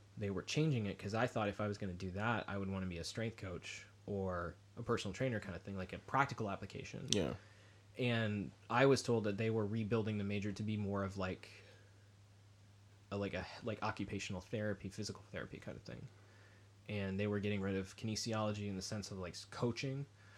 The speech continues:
Speaker 1: and they were getting rid of, uh, athletic training almost altogether.
Speaker 2: Mm-hmm.
Speaker 1: And that's all I wanted to do with it, so I was like, "Well, I'm gonna do music." So, you know, I went into music kind of, like, you know, to get me through school.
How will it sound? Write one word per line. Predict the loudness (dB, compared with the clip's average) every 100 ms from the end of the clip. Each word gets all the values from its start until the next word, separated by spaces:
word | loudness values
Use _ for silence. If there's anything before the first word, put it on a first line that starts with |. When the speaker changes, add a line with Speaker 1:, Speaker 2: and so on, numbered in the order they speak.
| -8
Speaker 1:
and | -4
they | -2
were | 0
getting | 0 0 0
rid | 0
of, | 0 -2 -4 -6
uh, | -6 -4 -4
athletic | -4 -2 -2 -2
training | -2 -2 -2 -4
almost | -6 -6 -6
altogether. | -6 -4 -4 -4 -4 -8 -6 0
Speaker 2:
Mm-hmm. | 2 2 0 -4 -18 -20 -20 -4
Speaker 1:
And | 2 6
that's | 6 6
all | 6
I | 6
wanted | 4 2 0
to | -2
do | 2 2
with | 2
it, | -2
so | 0
I |
was | 0 -2
like, | -4
"Well, | -2
I'm | -2
gonna | -2 -2
do | -4
music." | -4 -4 -6 -8 -18 -14
So, | -4 2 4 2 0 -4 -14 -2
you | 2
know, | 4
I | 4
went | 6 4
into | 4 2
music | 0 0 0
kind | 0 0
of, | 0
like, | 0 -2 -6 -18 -20 -20 -20 -20 -20 -6
you | 2 4
know, | 4
to | 4
get | 0
me | -4
through | -6 -6
school. | -4 -2 -4